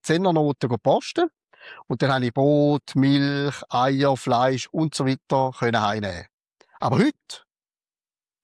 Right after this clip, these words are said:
heute hat's in den Läden überall Kameras. Das ist für die Daily Mail. Äh, volle Wagenladung Wahnsinn. Wenn ihr Tipps habt, könnt ihr mir's immer dazu, äh, zuschicken. Ihr wisst, stefan punkt milius at nebenspalter punkt c h. Ich blend's auch noch ein.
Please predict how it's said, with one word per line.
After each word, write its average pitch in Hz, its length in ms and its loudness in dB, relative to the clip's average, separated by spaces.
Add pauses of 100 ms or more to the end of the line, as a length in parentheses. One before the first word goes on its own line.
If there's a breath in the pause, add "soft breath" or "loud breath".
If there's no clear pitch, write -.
(160)
heute 170 300 0
hat's - 320 -2
in - 80 -2
den 117 140 0
Läden 110 420 0 (120)
überall 110 600 0
Kameras. 180 640 -2 (1080 loud breath)
Das 151 140 2
ist - 80 -6
für 190 120 2
die 151 160 4
Daily 151 240 2
Mail. 247 160 2 (460)
Äh, 139 360 0 (160)
volle 170 580 0 (180)
Wagenladung 131 760 0
Wahnsinn. 175 680 0
Wenn 143 120 2
ihr 147 80 -2
Tipps 160 280 -4
habt, 143 200 0
könnt 120 180 0
ihr 120 40 0
mir's 113 140 0
immer 110 200 0
dazu, 98 240 -2
äh, 110 340 0
zuschicken. 156 560 2
Ihr 117 60 4
wisst, 131 420 -2
stefan 113 380 0
punkt - 380 -6
milius 139 520 0
at 120 220 -4
nebenspalter 104 520 0
punkt 101 200 -6
c 170 180 2
h. 165 60 2
Ich 139 80 -2
blend's 113 320 -2
auch 113 80 -2
noch 110 100 -2
ein. 196 340 4